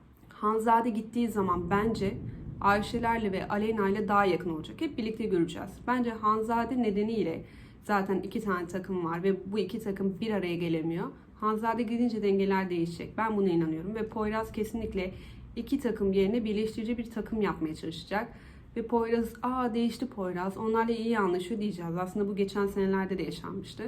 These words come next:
Evet değerli takipçiler, şimdi gözlemlediğim şeyler bu şekilde. Sadece Batuhan'la ilgili bir parantez açmak istiyorum.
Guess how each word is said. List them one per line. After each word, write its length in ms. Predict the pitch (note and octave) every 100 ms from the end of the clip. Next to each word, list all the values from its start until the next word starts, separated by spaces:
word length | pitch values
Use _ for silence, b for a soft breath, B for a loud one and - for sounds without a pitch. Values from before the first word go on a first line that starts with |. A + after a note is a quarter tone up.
| C#4 B B B -
Evet 220 | D#4 C#4+
değerli 260 | A3 F3+ F#3
takipçiler, 540 | F3+ E3+ - - E3+
şimdi 300 | - A#3+ G#3+
gözlemlediğim 720 | G3+ G3 G#3 G3+ G3 G#3+ G#3+
şeyler 460 | - E3+ G3 A3+ G#3
bu 60 |
şekilde. 420 | - F#3+ - F#3+
Sadece 440 | B3 C#4 C4+ C4 G#3+
Batuhan'la 480 | A#3 A#3+ A#3+ A3+ G3+
ilgili 240 | F#3 F#3
bir 160 | F#3 -
parantez 420 | G3 F#3+ F#3+ G#3+
açmak 320 | F3 - E3+
istiyorum. 400 | - F3 F3+